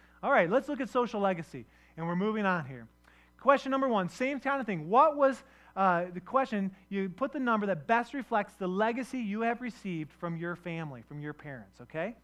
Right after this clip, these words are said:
Which words most closely resemble the social tone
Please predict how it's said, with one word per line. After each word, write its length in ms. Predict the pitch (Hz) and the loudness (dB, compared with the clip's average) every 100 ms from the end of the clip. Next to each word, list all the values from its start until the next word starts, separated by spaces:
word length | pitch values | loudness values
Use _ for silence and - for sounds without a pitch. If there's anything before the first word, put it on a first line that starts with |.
| _ - - - | _ -20 -20 -8
Which 360 | 196 311 349 | -2 -2 -2
words 640 | 233 240 220 190 190 202 - _ _ | -2 2 4 2 0 -6 -14 _ _
most 300 | 190 226 262 | -2 2 0
closely 600 | - - 254 294 - 311 | -2 4 6 6 -2 -4
resemble 680 | 302 302 208 208 180 180 202 - - 160 | -2 -2 0 0 2 0 -2 -8 -16 -4
the 140 | 208 | -4
social 840 | - - 285 294 339 - - 170 | -4 -6 2 2 2 -4 -4 -4
tone 580 | 156 - 170 156 151 175 | -4 -8 -6 -6 -8 -10